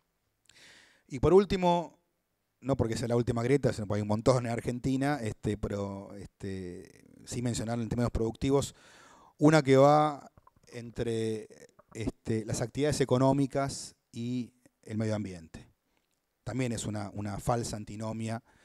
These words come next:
que creo que hay que trabajarla de otra manera. En,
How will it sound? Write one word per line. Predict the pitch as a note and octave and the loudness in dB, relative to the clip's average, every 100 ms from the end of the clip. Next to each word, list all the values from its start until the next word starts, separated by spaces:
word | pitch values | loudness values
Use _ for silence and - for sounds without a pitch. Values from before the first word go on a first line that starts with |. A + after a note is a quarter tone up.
| _ _ _ _ _ _ | _ _ _ _ _ _
que | - | -14
creo | G2 A2+ | 0 0
que | G#2+ | 0
hay | |
que | G#2 | -4
trabajarla | G#2 G2+ G2 A#2 G#2+ G#2 G2+ F#2 - | -2 -2 -2 -4 -4 -4 -4 -8 -14
de | F#2+ G#2+ | -2 0
otra | A2 G2+ | 0 -2
manera. | G2+ G#2 F#2+ F#2 - | -6 -8 -10 -12 -16
En, | - G2+ G2 F#2 F#2 F#2 | -16 -12 -12 -12 -14 -16